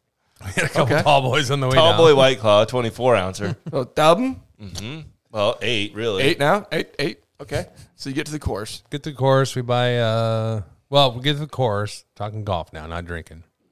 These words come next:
Speaker 1: Um,
Speaker 2: I'm trying to preface something that happens that night.
Speaker 1: oh, yeah, sure. So what, I think I bought, you know, it's nine holes.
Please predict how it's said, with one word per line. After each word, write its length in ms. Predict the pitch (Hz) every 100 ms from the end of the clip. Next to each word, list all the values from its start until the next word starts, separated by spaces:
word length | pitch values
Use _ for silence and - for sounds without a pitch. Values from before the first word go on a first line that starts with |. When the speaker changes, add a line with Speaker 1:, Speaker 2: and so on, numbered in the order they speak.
| _ _ _ _ _ _ _
Speaker 1:
Um, 460 | 107 98 85 76 78 _ _ _ _ _ _ -
Speaker 2:
I'm 120 | 135
trying 180 | 127 156
to 60 | 120
preface 360 | 127 123 110
something 260 | - 104 95
that 100 | 90
happens 320 | 98 - -
that 160 | 78 -
night. 180 | 73 -
Speaker 1:
oh, 160 | 123 104
yeah, 200 | 98 85
sure. 360 | - 95 80 _ _ _ _ _ _ _
So 340 | - 147 143 131
what, 280 | 139 151 117
I 100 | 127
think 180 | 170
I 100 | 135
bought, 380 | 120 104 104 101 _ _ _ _ _ _ _
you 120 | 139 110
know, 300 | 87 92 90 _ _ _ _ _ _
it's 120 | 123 156
nine 180 | 170
holes. 520 | 147 139 139 131 113